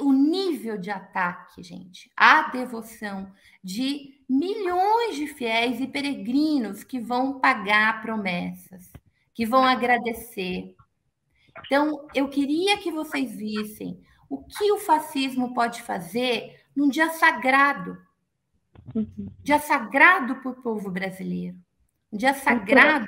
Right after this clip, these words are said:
Speaker 1: onde a gente celebra Nossa Senhora Aparecida, que é a padroeira do nosso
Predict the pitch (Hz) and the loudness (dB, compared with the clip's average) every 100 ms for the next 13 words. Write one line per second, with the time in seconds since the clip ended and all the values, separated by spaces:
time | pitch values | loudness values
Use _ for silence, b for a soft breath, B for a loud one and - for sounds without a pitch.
0 | - 220 240 226 233 262 262 - - 240 | -8 -8 -6 -4 -2 -4 -4 -12 -8 -6
1 | 214 208 240 196 180 - - b b b | 0 2 2 0 -6 -8 -10 b b b
2 | 226 254 254 247 226 220 220 196 196 254 | 2 2 4 2 2 2 -2 -4 -8 -8
3 | 240 262 269 254 262 220 254 262 277 370 | -6 -4 -4 -2 -2 -2 -2 -2 -2 -2
4 | 427 415 285 277 226 202 208 - | -2 -2 -2 -2 -2 -4 -8 -16